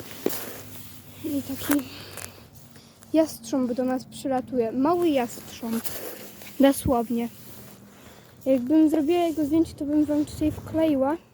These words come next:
Dzisiaj można poruszyć mały temat ptaszków. Ptasiorków. Patrzcie, ile tego tutaj jest. No kopiec. Naprawdę jeszcze im sypnę.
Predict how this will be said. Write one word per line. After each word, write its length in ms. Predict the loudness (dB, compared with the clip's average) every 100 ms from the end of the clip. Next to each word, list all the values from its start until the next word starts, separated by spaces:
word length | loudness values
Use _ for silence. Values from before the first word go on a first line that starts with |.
| _ _ _ _ _ _ _ -20 -20
Dzisiaj 260 | -4 2
można 280 | 2 2 0
poruszyć 500 | -2 -4 -2 2 6
mały 300 | 8 8 6
temat 280 | 4 2 2
ptaszków. 800 | -4 -8 -8 -8 -12 -12 -14 -20 -20 -20 -20 -18 -20 -20 -20 -20 -20 _ -20 -20 -20 -20 -20 _ _ _ _ _ -20
Ptasiorków. 880 | -8 -4 -2 0 0 0 -4 -4 -4 -10 -10 _ _ _ -20 _ _ -2
Patrzcie, 480 | -2 -2 -2 4
ile 160 | 6 6
tego 220 | 2 0
tutaj 260 | 0 2 6
jest. 500 | 6 4 -4 -6 -6 _ _ _ _ _ _ -10 -4
No 120 | -4
kopiec. 600 | -2 -6 0 0 0 -10 _ _ _ _ -20 -16 -16 -16 -16 -12 -6
Naprawdę 400 | 2 2 4 4
jeszcze 240 | 4 6
im 140 | 8 6
sypnę. 380 | 2 -2 -2